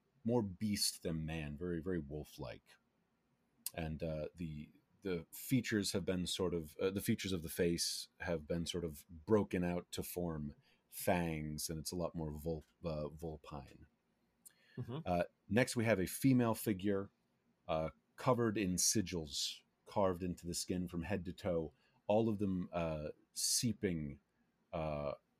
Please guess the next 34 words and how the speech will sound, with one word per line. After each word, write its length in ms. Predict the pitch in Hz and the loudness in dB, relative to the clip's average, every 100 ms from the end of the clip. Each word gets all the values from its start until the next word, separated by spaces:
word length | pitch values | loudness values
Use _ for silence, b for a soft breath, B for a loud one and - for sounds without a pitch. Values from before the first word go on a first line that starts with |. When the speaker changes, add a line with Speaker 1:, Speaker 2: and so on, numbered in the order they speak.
| _ - | _ -6
Speaker 1:
a 80 | 80 78 | -6 0
red 460 | 98 92 80 78 69 _ _ _ _ _ _ - | 2 2 0 -6 -10 _ _ _ _ _ _ -12
liquid, 460 | 85 90 - 80 67 - - _ _ _ _ | -6 -6 -6 -8 -8 -12 -20 _ _ _ _
just 180 | 95 - | -4 0
sort 140 | 101 | 0
of 80 | 90 | 0
very, 460 | 80 98 92 90 85 | 4 4 6 4 2
very 300 | 82 87 80 | 0 0 0
slow, 440 | - - 92 87 | 0 0 0 2
almost 340 | 85 85 82 90 | 2 0 0 0
like 160 | 82 | 0
a, 240 | 80 76 76 - | 0 0 -2 -4
like 200 | 78 - | -4 -2
a, 300 | 76 69 67 _ _ _ - | -2 -2 -6 _ _ _ -8
a 40 | 71 | -6
honey 540 | - - 117 101 87 | -4 0 2 2 2
or 100 | 80 | -2
a 100 | 71 | -4
sap 460 | - - - 90 80 - - | -2 0 0 0 -2 -10 -10
just 220 | 87 - | -4 -2
sort 200 | 95 80 | -2 -2
of 100 | 76 | -2
slowly 460 | - 98 90 80 71 | -4 0 0 -2 -2
dripping 400 | 80 - 69 69 | -4 -4 -6 -6
down. 320 | 65 60 50 - _ _ _ _ _ _ _ _ _ B B B B B B | -6 -8 -12 -18 _ _ _ _ _ _ _ _ _ B B B B B B
Uh, 200 | 87 87 101 | 0 2 4
next, 300 | 127 - 120 | 4 4 0
we 100 | 107 | 2
have 460 | 101 101 98 85 87 b b b | 4 6 4 2 -10 b b b
a 60 | 98 | -8
figure 420 | - 143 113 104 | 4 6 6 6
wearing 280 | 95 101 92 | 6 4 2
a 40 | |
crown 680 | 82 - 127 113 92 78 67 | -2 0 4 6 4 2 -4